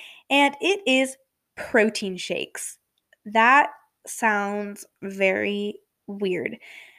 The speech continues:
but right now I've just love protein shakes. Like, it makes a great breakfast, honestly, and it fills you up too 'cause it's protein. So it's just, it makes a great breakfast and it's super refreshing.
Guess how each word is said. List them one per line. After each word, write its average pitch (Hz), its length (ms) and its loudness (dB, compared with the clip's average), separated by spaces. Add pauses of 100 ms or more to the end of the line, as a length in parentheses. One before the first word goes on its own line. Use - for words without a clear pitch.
(380)
but 320 200 8
right 269 240 4
now 311 260 6
I've 262 140 0
just - 280 -4 (440)
love 214 580 -4 (280)
protein 403 380 0
shakes. - 560 -8
Like, - 180 -2
it 370 160 4
makes 403 260 0
a 254 100 4
great 226 720 0 (120)
breakfast, - 640 -4 (200)
honestly, 220 420 0
and 226 120 2
it 233 120 2
fills 285 220 4
you 277 80 6
up 269 100 4
too 269 160 -4
'cause 208 160 -8
it's 185 140 -12
protein. 214 480 -4 (760)
So 208 280 6 (680)
it's 226 180 0
just, 247 200 -4 (800)
it 233 120 6
makes 254 200 2
a 220 40 -4
great 202 180 0
breakfast 277 320 2
and 220 100 -4
it's 202 140 -8
super 226 200 -4
refreshing. 202 640 -2